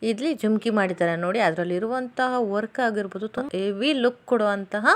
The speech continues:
ವರ್ಕ್ ಆಗಿದೆ. ನೋಡಿ, ಈ ಡಿಸೈನು ತುಂಬಾನೇ ಸಿಂಪಲ್ ಆಗಿದೆ. ನೀವು ಏನೇನು ಮೂರರಿಂದ ನಾಲ್ಕು ಗ್ರಾಮ್ಸ್ ಒಳಗಡೆ ಆರಾಮಾಗಿ ಮಾಡಿಸ್ಕೊಬೋದು. ಈ ಡಿಸೈನ್ ಅಷ್ಟೇನೆ. ನೋಡಿ ಎಷ್ಟು ಸಿಂಪಲ್ ಆಗಿದೆ, ಗ್ರ್ಯಾಂಡ್ ಆಗಿ ಕಾಣಿಸ್ತಾ ಇದೆ ಅಲ್ವಾ? ಮೂರುವರೆ ಗ್ರಾಮ್ಸಿಂದ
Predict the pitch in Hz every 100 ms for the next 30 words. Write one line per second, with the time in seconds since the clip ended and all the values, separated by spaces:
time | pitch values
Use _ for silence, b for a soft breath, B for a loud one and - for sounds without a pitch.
0 | 466 B B B B - - 214 - 214
1 | 190 185 302 - - _ _ _ _ _
2 | _ _ - 294 320 302 285 226 247 302
3 | 285 226 240 262 - 214 220 226 202 208
4 | 247 254 233 233 226 233 240 247 214 220
5 | 226 233 208 202 254 226 208 214 - 214
6 | 202 196 190 233 202 190 202 208 202 180
7 | - 175 170 165 - B B B 240 311
8 | 285 220 254 226 202 196 170 - - 208
9 | 254 226 - 302 - 240 254 247 220 247
10 | 294 - 214 220 233 226 - 185 170 -
11 | 160 156 175 294 - B - 226 285 330
12 | 311 285 226 240 220 220